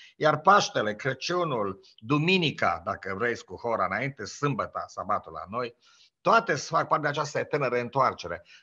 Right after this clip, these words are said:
care asigură o anumită stabilitate socială în ultima instanță. Or, uh, uh, mi-, uh, ori Pavel respinge ideea aceasta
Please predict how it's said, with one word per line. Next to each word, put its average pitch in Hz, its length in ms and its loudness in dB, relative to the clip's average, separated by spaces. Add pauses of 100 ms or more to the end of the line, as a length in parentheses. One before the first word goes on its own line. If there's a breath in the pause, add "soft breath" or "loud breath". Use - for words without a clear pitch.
care 233 240 4
asigură 214 420 4
o 185 40 12
anumită 190 340 4
stabilitate 170 640 0
socială 180 520 0
în 117 60 -4
ultima 131 320 -8
instanță. 139 640 -8 (440 loud breath)
Or, 147 260 6
uh, 139 320 4 (300)
uh, 120 380 0 (280)
mi-, 156 220 -4 (140)
uh, 127 260 2
ori 123 220 0
Pavel 95 840 2 (280)
respinge 185 580 -2
ideea 95 180 -8
aceasta - 420 -16